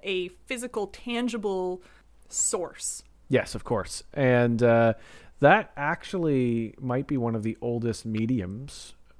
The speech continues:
Speaker 2: of, uh, visual effects that is, you know, that's existed because it's predating, uh, I mean, obviously C G I is a very new type of effect, but if we're talking specifically about,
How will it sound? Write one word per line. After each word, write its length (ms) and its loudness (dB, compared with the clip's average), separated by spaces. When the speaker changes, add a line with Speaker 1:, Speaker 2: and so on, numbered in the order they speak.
Speaker 2:
of, 640 0
uh, 160 -6
visual 380 -2
effects 320 -8
that 120 -8
is, 400 -8
you 100 -6
know, 220 -6
that's 220 -8
existed 420 -8
because 220 -6
it's 120 -14
predating, 760 0
uh, 180 -4
I 80 -4
mean, 160 2
obviously 280 0
C 180 -6
G 180 -4
I 120 -4
is 100 -4
a 60 -8
very 300 -8
new 400 -8
type 240 -8
of 100 -8
effect, 360 -8
but 180 4
if 120 2
we're 120 0
talking 300 -2
specifically 540 -2
about, 320 -2